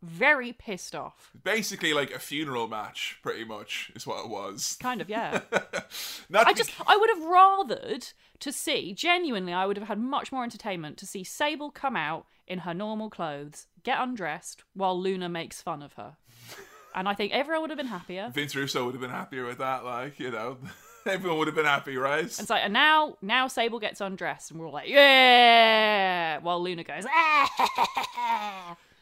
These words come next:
Speaker 2: Kind of feel bad for, for Luna, and it's kind
Speaker 1: Absolutely,
Speaker 2: of,
Speaker 1: yeah.
Speaker 2: you know, 'cause at least in the first match we watched with them,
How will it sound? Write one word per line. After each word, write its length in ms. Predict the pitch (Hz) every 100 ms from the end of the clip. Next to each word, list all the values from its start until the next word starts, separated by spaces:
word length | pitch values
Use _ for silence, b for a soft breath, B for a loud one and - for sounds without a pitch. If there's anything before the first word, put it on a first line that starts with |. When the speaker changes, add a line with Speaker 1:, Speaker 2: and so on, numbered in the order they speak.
| b _
Speaker 2:
Kind 200 | 277 294
of 60 | 262
feel 120 | 233
bad 260 | 185 175
for, 220 | - 170 139
for 140 | 156
Luna, 300 | 143 135 127
and 80 | 170 185 160
it's 120 | 151
kind 220 | 185 165
Speaker 1:
Absolutely, 460 | 156 185 170 - -
Speaker 2:
of, 40 |
Speaker 1:
yeah. 160 | 160 180
Speaker 2:
you 60 |
know, 220 | 170 156 135
'cause 440 | - 175 139 - -
at 140 | 170
least 340 | 202 233 - - 185
in 100 | 170
the 60 |
first 420 | - 269 262 -
match 280 | 190 180 -
we 80 | 175
watched 360 | 165 170 170 156
with 120 | 147
them, 360 | 143 135 131